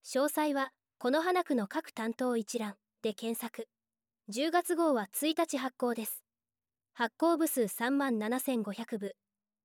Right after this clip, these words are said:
一部あたり発行単価、配布費含む、三十八点八円。うち約三点五円広告収入。編集、発行、この花区役所制作競争課三十一番窓口。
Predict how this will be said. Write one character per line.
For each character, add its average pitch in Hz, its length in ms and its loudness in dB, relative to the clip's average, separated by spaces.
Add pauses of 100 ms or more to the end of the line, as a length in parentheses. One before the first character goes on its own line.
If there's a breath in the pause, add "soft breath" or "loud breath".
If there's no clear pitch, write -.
(180)
一 247 240 0
部 320 100 4
あ 320 80 4
た 302 120 2
り 226 100 2
発 - 260 -10
行 277 180 4
単 294 220 -2
価、 196 220 -8 (520)
配 320 240 2
布 - 80 -12
費 262 140 -2
含 220 280 -4
む、 185 120 -6 (460)
三 311 280 0
十 254 180 2
八 202 260 -8
点 262 180 0
八 208 300 -6
円。 208 160 -6 (680)
う 240 120 2
ち 277 180 0
約 311 220 2
三 330 260 2
点 254 220 2
五 220 240 2
円 233 160 -2
広 254 240 2
告 - 200 -4
収 262 220 -2
入。 220 200 -2 (580)
編 277 200 0
集、 254 340 -2 (400)
発 247 260 -2
行、 302 200 6
こ 269 140 0
の 294 100 4
花 330 220 2
区 330 140 2
役 311 180 2
所 254 140 0
制 277 220 4
作 - 260 -4
競 247 160 2
争 254 260 0
課 214 140 -6
三 302 300 0
十 240 200 0
一 202 220 -4
番 277 200 2
窓 262 220 0
口。 220 320 -6